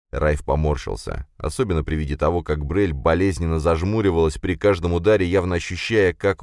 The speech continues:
удары передаются через пронзивший ее штырь.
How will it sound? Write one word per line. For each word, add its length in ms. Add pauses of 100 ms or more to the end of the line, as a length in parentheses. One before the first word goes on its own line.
удары 440
передаются 600
через 280
пронзивший 640
ее 180
штырь. 540